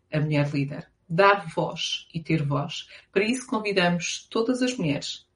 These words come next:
todos os homens, todos os jovens, a juntarem-se a nós, porque este, esta é uma caminhada que deve ser partilhada, que deve ser conjunta. Afinal,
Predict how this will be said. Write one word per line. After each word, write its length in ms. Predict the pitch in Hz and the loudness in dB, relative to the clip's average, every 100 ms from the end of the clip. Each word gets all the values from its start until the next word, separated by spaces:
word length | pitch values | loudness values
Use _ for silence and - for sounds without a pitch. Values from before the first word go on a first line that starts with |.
| _ | _
todos 220 | - 359 254 | -4 -2 -2
os 120 | 185 | 0
homens, 540 | 147 143 175 - - _ - | 0 0 -4 -12 -14 _ -8
todos 160 | 139 | -2
os 100 | 143 | 0
jovens, 600 | 143 165 165 139 143 - _ - - - | 4 4 4 0 0 -6 _ -20 -20 -8
a 120 | - 202 | 4 4
juntarem-se 680 | 208 226 233 233 220 - | 6 4 4 4 2 2
a 60 | 185 | 2
nós, 520 | 170 170 175 - - - _ | 4 4 2 -2 -6 -16 _
porque 300 | - 185 - - - | -8 -8 -8 -16 -4
este, 460 | 214 180 - - - _ _ _ _ _ - | -2 -2 -4 -10 -20 _ _ _ _ _ -6
esta 500 | 214 214 - 147 143 - | -4 -4 -4 -4 -4 -6
é 100 | - | 0
uma 140 | 170 165 | 2 4
caminhada 560 | 165 151 156 160 165 | 2 2 2 4 2
que 100 | 160 | 2
deve 200 | 147 151 | 2 2
ser 500 | 147 - 165 165 165 - | 0 0 4 4 2 -2
partilhada, 640 | 175 - 170 156 143 143 | -2 0 2 2 2 0
que 80 | - | 0
deve 140 | 185 | -2
ser 160 | - 208 | 0 -6
conjunta. 640 | - 185 151 143 143 151 - - | -2 0 2 2 0 -4 -10 -14
Afinal, 580 | - 156 160 170 180 | -2 0 2 2 -2